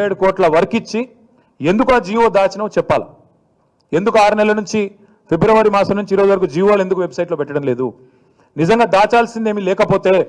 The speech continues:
దాచేదేమీ లేకపోతే, రెండు కోట్ల కంపెనీకి వెయ్యి కోట్ల వర్క్ ఇచ్చి, రెండు కోట్ల లాభం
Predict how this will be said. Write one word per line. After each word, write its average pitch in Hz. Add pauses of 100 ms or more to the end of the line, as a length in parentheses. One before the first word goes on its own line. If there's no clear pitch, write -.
(520)
దాచేదేమీ 214
లేకపోతే, 190 (600)
రెండు 208
కోట్ల 233 (100)
కంపెనీకి 208
వెయ్యి 214
కోట్ల 214
వర్క్ 190
ఇచ్చి, 190 (500)
రెండు 175
కోట్ల 220
లాభం 196